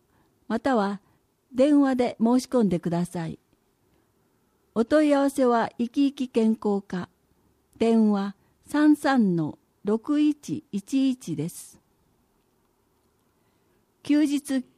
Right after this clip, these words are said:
診療、医療機関の紹介。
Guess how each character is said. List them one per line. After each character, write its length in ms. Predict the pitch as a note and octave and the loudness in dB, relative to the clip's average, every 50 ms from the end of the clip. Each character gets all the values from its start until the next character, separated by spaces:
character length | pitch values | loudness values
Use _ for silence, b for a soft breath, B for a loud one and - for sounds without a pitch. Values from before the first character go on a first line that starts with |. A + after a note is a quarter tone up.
| _ _ | _ _
診 400 | - - C#4+ C#4 B3+ A#3+ G#3+ E3 | -10 -4 2 4 4 4 4 2
療、 340 | E3+ D#3+ D3+ D3+ D3+ - - _ _ | 0 -2 -2 -2 -4 -8 -10 _ _
医 100 | G#3 A3 | -4 -2
療 260 | A3 D4 D#4 D4+ D4+ | 0 2 2 0 0
機 140 | - - C#4 | -2 -6 -6
関 300 | - F#3+ F#3 E3+ D#3+ D#3 | -4 -2 0 0 0 0
の 120 | D#3+ D#3+ | -2 -2
紹 320 | E3+ - - G3+ F#3+ F3+ F#3 | -4 -4 -4 -4 -4 -4 -6
介。 320 | - F3 E3+ D#3+ D3 - | -8 -8 -8 -8 -8 -10